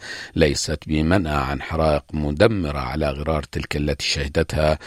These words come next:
لوس أنجلوس، مشيراً إلى أن نحو ستة ملايين وتسعمائة ألف شخص يعيشون في ضواحٍ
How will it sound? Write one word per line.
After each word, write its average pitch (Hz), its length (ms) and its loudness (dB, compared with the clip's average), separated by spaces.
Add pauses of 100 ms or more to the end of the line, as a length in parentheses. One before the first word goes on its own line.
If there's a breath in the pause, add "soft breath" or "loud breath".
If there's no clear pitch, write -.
(380 loud breath)
لوس 73 380 2
أنجلوس، 80 480 -2
مشيراً 78 540 0
إلى 78 460 0
أن 78 220 2
نحو 73 380 2
ستة 76 640 -4
ملايين 76 520 2
وتسعمائة 76 680 0 (220)
ألف 80 200 0
شخص - 340 -2
يعيشون 78 640 0 (260 loud breath)
في 80 200 0
ضواحٍ 76 460 0